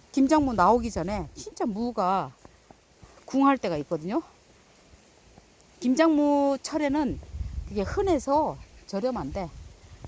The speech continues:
칠월 한 이십 일경에 무를 심으면요, 진짜 무가 필요할 때 무 생산을 하는 데가 거의 없어요. 많지 않습니다.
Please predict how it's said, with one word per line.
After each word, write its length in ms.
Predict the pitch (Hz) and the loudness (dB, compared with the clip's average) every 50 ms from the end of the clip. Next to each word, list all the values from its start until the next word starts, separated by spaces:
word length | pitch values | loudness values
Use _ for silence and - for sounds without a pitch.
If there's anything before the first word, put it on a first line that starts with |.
| - - | -8 -6
칠월 320 | - - 320 311 320 302 285 | -4 -4 -2 0 0 0 2
한 120 | 247 202 | 0 0
이십 260 | 196 214 214 - 320 320 | -2 -2 0 0 2 2
일경에 560 | 311 277 247 226 202 185 165 160 185 190 165 - - - - - - - - - - - | 2 0 0 -2 -2 -2 -2 -2 -2 -4 -6 -8 -12 -18 -20 -20 -20 -20 -20 -20 -12 -8
무를 280 | 220 220 254 240 233 208 | -4 -2 0 0 0 -2
심으면요, 640 | - - 285 277 262 208 170 151 170 214 254 262 - - - - - - - - - - - - - - - - - - - - - - - - | -2 0 0 0 0 0 0 -2 -4 -4 -4 -6 -6 -8 -14 -16 -14 -14 -16 -16 -18 -20 -20 -20 -20 -16 -14 -14 -14 -14 -16 -20 -20 -20 -12 -4
진짜 420 | - 415 453 392 - - 370 349 320 302 302 302 294 285 226 | -2 0 0 0 -2 -2 0 0 2 2 2 2 0 -2 -2
무가 640 | 214 196 220 254 269 254 254 240 214 220 220 185 - - | -4 -6 -4 -4 -4 0 2 2 2 4 2 0 -2 -4
필요할 320 | - 320 285 294 269 220 196 | -4 2 2 4 4 2 0
때 220 | - 175 165 156 - - - - - - - - - - - - | -2 -4 -4 -4 -6 -12 -20 -20 -20 -20 -20 -20 -20 -20 -20 -8
무 320 | 220 240 285 294 294 285 269 | -4 0 2 2 2 2 0
생산을 440 | - 320 330 302 285 269 233 214 208 | 0 0 0 2 2 0 -2 -2 -2
하는 200 | 220 226 214 180 | -2 -2 -2 -4
데가 220 | 175 143 139 123 - _ - - | -4 -4 -4 -8 -8 _ -16 -6
거의 180 | - 202 196 | -2 0 0
없어요. 260 | 160 - - - - - - - _ _ _ _ - _ - - | 0 -2 -6 -14 -16 -16 -18 -20 _ _ _ _ -20 _ -20 -10
많지 320 | - 185 185 202 196 - 180 | -2 0 0 0 0 -2 -6
않습니다. 440 | 135 123 - - 135 113 110 - | -6 -6 -10 -12 -12 -12 -12 -14